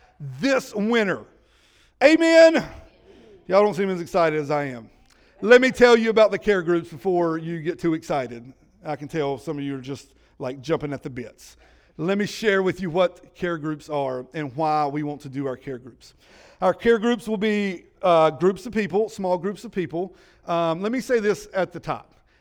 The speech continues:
If you don't want to be in a care group, it's fine. We're not mad at you. Some of you introverts are like, "No.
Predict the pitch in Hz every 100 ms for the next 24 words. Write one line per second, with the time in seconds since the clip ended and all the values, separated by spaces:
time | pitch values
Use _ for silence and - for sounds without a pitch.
0 | _ _ - - 494 453 381 294 302 302
1 | 294 294 262 269 262 269 240 254 - 254
2 | 247 247 233 196 _ _ _ - 262 254
3 | 240 233 220 214 226 208 - _ _ _
4 | _ _ _ - 247 240 254 254 240 214
5 | 208 214 - 202 185 170 165 170 170 185
6 | 202 196 190 - 381 359 311 285 254 -
7 | 240 110 101